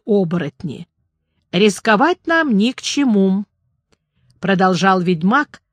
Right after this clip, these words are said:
доставая из торбы, притороченной к седлу, пучок барица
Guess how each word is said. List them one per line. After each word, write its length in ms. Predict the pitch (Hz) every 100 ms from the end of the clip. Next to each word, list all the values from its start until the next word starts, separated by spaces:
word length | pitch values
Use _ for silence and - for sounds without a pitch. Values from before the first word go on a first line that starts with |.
| _ _ _
доставая 580 | 185 202 - 196 214 214
из 340 | 202 214 - -
торбы, 440 | 262 320 277 294
притороченной 760 | - 277 262 262 262 - 233 233
к 80 |
седлу, 500 | - 240 196 220 233 - _ _ _ _ -
пучок 400 | 208 180 269 277
барица 760 | 180 247 277 - - 202 143